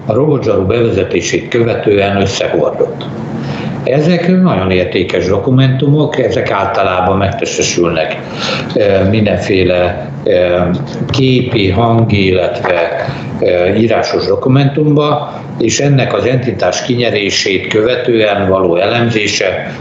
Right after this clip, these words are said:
rendkívül fontos. Na, nézzük meg a következő szlájdot.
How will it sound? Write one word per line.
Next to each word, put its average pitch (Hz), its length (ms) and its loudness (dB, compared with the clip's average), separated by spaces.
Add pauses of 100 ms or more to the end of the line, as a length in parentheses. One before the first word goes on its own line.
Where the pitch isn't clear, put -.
(100)
rendkívül 110 580 0
fontos. - 600 -4 (400)
Na, 123 100 2
nézzük 135 420 0
meg 107 160 -2
a 98 100 0
következő 110 680 0
szlájdot. 120 600 0